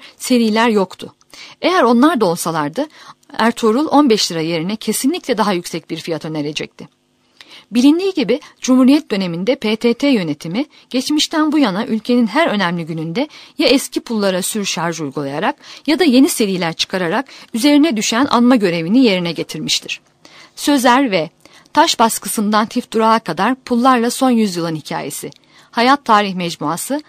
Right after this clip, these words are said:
sayfa altmış sekiz altmış dokuz, bin dokuz yüz altmış beş. Aynı tutum Ankara'nın önemli günlerinde de gösterilmiştir. Örneğin Ankara-İstanbul arasında uçakla ilk posta ulaşımı gerçekleştirildiğinde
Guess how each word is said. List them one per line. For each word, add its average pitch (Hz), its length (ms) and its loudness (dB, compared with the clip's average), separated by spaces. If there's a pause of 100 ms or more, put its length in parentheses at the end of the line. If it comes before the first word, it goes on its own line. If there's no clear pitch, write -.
(100)
sayfa 226 420 0
altmış - 260 -6
sekiz 202 380 -8
altmış - 320 -8
dokuz, 175 420 -10
bin 233 140 0
dokuz 226 200 -2
yüz 190 120 -6
altmış 180 340 -4
beş. - 300 -4 (1800)
Aynı 453 260 2
tutum 277 300 -4 (300)
Ankara'nın 311 520 4
önemli 254 400 2
günlerinde 202 500 0
de 170 60 -6
gösterilmiştir. 160 840 -8 (760)
Örneğin 311 460 4
Ankara-İstanbul 294 760 2
arasında 170 460 -4
uçakla 285 400 -2
ilk - 240 -4
posta 240 300 -4
ulaşımı 170 360 -4
gerçekleştirildiğinde 165 1200 -8